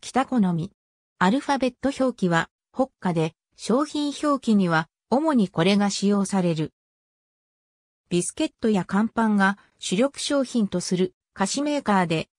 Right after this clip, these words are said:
現在はかつて、福屋製菓が生産、販売していたあられ菓子、ビーバーも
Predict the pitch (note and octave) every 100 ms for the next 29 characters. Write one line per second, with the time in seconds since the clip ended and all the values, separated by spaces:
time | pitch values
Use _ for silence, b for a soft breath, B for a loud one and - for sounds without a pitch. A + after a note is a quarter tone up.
0 | _ A#3 D4+ C4 A3 F3+ D3 - A3+ -
1 | F3 - _ _ - - C#4 G#3 - C4
2 | B3+ F#3+ D#3+ D3+ F#3+ G3+ G3 F3+ F3 _
3 | - - B3+ C#4 C#4 C4+ - C#4 C4+ B3
4 | A#3 A3+ A3+ G#3+ G#3 G#3+ D#3+ - _ -
5 | B3 C#4+ A#3 F#3+ D#3+ E3